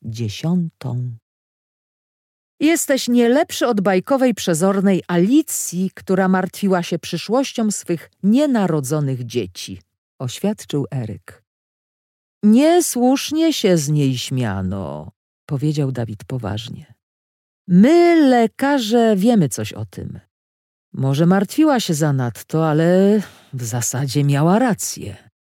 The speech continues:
Gdyby ludzie troszczyli się więcej o swe nienarodzone dzieci, przynajmniej na tyle, by zapewnić im należyte dziedzictwo, tak pod względem fizycznym, jak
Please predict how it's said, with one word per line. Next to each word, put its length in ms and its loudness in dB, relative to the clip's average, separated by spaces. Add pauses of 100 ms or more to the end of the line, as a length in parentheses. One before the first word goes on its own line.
(580)
Gdyby 840 0
ludzie 540 2
troszczyli 640 -2
się 240 0
więcej 1080 0 (120)
o 140 0
swe 460 -2
nienarodzone 1500 0
dzieci, 720 -12 (640)
przynajmniej 640 2
na 140 0
tyle, 300 -2
by 100 -4
zapewnić 600 -4
im 160 -4
należyte 500 -4
dziedzictwo, 720 -6
tak 260 -10
pod 180 -4
względem 540 2
fizycznym, 880 0
jak 220 2